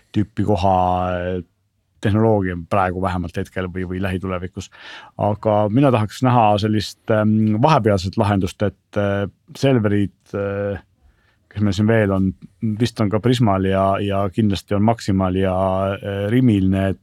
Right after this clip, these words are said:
äh, skänni telefoniga ja Maximal ja Rimil on kindlasti telefoniga skänni, mis võib-, tõesti on käpaga, eks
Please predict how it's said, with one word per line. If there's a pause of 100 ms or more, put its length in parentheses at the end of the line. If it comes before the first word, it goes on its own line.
äh, (680)
skänni
telefoniga
ja
Maximal
ja
Rimil
on
kindlasti
telefoniga
skänni,
mis
võib-,
tõesti
on
käpaga,
eks